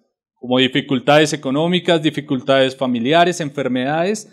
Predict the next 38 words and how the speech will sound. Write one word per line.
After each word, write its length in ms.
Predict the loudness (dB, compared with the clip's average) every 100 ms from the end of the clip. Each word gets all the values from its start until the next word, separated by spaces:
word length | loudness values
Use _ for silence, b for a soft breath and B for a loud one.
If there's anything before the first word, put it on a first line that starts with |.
| b b b b b
que 120 | 2
tienen 320 | 6 8 8
un 120 | 6
propósito 640 | 6 4 8 8 8 4 6
y 60 |
es 140 | 6 4
transformarnos 920 | 2 2 0 0 4 4 4 2 -2
a 60 | -2
la 80 |
imagen 300 | -2 -2 -4
de 100 | -8
Cristo. 320 | -4 -2 0 0
Esto 180 | 4
lo 100 | 6
dice 200 | 6 4
Romanos 420 | -2 0 0 -2 -6
ocho, 460 | -6 -2 0 0 b b b b
ocho 240 | -2 4 4
veintiocho, 560 | 4 4 4 4 0
¿no? 140 | 0 -2
Nos 160 | -2
dice 260 | 0 0 2
que, 300 | 2 0 B B B _
"Y 60 | -4
sabemos 840 | 0 4 8 8 8 8 6 4
que 120 | 0
para 240 | 4 6 8
los 180 | 6 6
que 100 | 2
aman 220 | 4 4
a 120 | 6
Dios, 520 | 8 8 6 4 -2
todas 260 | 2 4 4
las 240 | 2 0
cosas 440 | -4 -4 -2 -6 -2
cooperan 760 | -4 0 2 2 2 -2 -4
para 200 | -2 -2
bien". 300 | -4 -8 -12